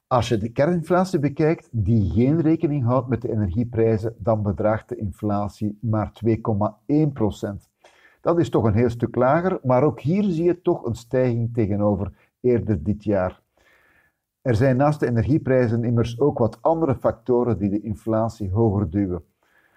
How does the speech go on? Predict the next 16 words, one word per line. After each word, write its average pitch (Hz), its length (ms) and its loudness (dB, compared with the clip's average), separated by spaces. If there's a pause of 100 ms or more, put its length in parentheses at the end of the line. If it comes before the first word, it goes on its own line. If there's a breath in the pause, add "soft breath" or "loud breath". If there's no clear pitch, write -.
(180 soft breath)
Met 117 240 -6
name 131 400 2
de 107 100 2
verstoring 131 640 0
van 113 140 0
de 101 80 0
bevoorradingsketens 139 1300 0
en 117 160 -4
de 98 60 -4
stijging 127 560 -2
van 107 140 -2
de 98 100 -4
prijzen 110 460 0
van 101 140 -2
het 92 160 -6
zeevervoer. 104 680 0